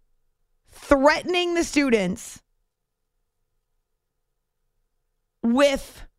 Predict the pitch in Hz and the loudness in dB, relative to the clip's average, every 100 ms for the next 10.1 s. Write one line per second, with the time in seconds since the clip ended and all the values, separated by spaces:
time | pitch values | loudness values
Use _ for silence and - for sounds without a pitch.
0 | _ 190 160 185 190 294 254 208 196 185 | _ -6 2 2 4 2 2 2 2 2
1 | 165 165 - - 285 262 240 226 233 254 | 0 -4 -6 0 2 4 4 2 2 0
2 | - - 277 247 226 208 180 180 165 _ | 0 0 2 2 0 0 -2 -4 -6 _
3 | _ _ _ 247 254 - 233 220 - 233 | _ _ _ 2 4 4 2 0 2 2
4 | 220 202 - 139 - - _ _ _ _ | 2 0 0 -2 -4 -14 _ _ _ _
5 | _ _ _ _ _ _ _ _ _ _ | _ _ _ _ _ _ _ _ _ _
6 | _ _ _ - 339 339 277 - _ _ | _ _ _ 0 2 0 -4 -6 _ _
7 | _ _ _ _ - - 320 359 370 320 | _ _ _ _ 0 4 2 2 0 -2
8 | 311 285 247 226 247 240 233 240 233 208 | 0 0 2 2 2 2 0 0 2 0
9 | 208 - 220 208 220 220 196 - 226 233 | 0 -2 0 2 4 4 2 0 0 0
10 | 220 | -2